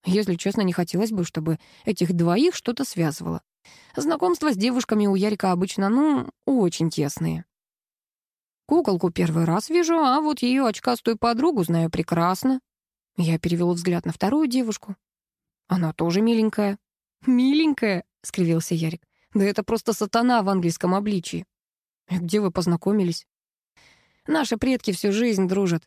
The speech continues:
Она с детства странная, при том, что родители ее никогда бабками не обделяли. Помню, мелкими нас со Светкой подбивала сбежать из дома в тайгу,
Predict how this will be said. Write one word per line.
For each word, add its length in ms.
Она 300
с 60
детства 360
странная, 760
при 140
том, 160
что 180
родители 420
ее 320
никогда 680
бабками 340
не 140
обделяли. 600
Помню, 340
мелкими 440
нас 200
со 120
Светкой 420
подбивала 680
сбежать 420
из 80
дома 300
в 60
тайгу, 440